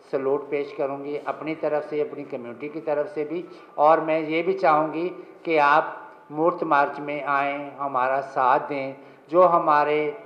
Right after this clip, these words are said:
अच्छे अच्छे उन्वान हैं, उनका साथ आप देंगे तो इंशाअल्लाह ये ज़रूर हुकूमत हमारे आगे घुटने टेकेगी और हमारा हर एक सवाल का जवाब वो देगी और इसके ऊपर अमल दरामद होगा। Thank you very much।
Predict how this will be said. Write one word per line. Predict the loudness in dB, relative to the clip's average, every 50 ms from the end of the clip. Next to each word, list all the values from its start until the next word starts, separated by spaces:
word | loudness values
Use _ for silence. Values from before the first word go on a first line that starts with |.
| -20 -20 -20 -14 -6
अच्छे | -6 -6 -6 -2 -2 2 2
अच्छे | 2 0 0 -2 0 2 2 2 0 -2 -4 -8 -14 -18 -20 -20 -12 -6 -4
उन्वान | -2 2 4 6 6 6 6 4
हैं, | 2 0 0 0 0 -2 -6 -14 -18 -20 -16 -12
उनका | -10 -10 -4 -2 -2 -2
साथ | 0 0 0 0 0 0 0
आप | 0 0 0
देंगे | 0 -2 -4 -4 -4 -4 -6 -6
तो | -4 -6
इंशाअल्लाह | -6 -6 -8 -4 0 0 0 0 0 0 -2 -2 -4 -8 -16 -18 -14 -6 -2
ये | -2 -2
ज़रूर | 0 0 0 0 2 0 2 0
हुकूमत | 0 0 0 -4 -4 -4 -4 -6 -4
हमारे | -6 -4 -2 0 0 0 0 0
आगे | 0 0 0 -2 -4 -4 -4 -4 -4 -8 -18 -20 -12 -6
घुटने | -6 -6 -6 -6 -8 -8
टेकेगी | -6 -4 -4 -4 -2 -2 -4 -4 -4 -4 -4 -4 -6 -6 -10 -16 -20 -8 2
और | 4 6 6 6 4
हमारा | 0 -2 2 4 4 4 6 4 4 4 2 4
हर | 4 6 6 6
एक | 4 2 0 -4 -6 -2
सवाल | 2 4 4 4 4 2
का | 0 -4
जवाब | -4 -4 -4 0 2 2 2 2 0
वो | -2 -4 -2
देगी | -2 -2 -2 -2 -2 -4 -4 -4 -6 -6 -10 -18 -16 -4 0
और | 2 2 2
इसके | 0 -6 -4 -2
ऊपर | -2 0 2 2 2 2
अमल | 2 -2 2 2 0 2
दरामद | 2 0 0 0 0 -2 -4 -6 -4
होगा। | -4 -4 -4 -6 -8 -10 -8
Thank | -6 -6 -6 -6 -4
you | -4 -4
very | -4 -4 -6 -8
much। | -14 -16 -18 -20 -20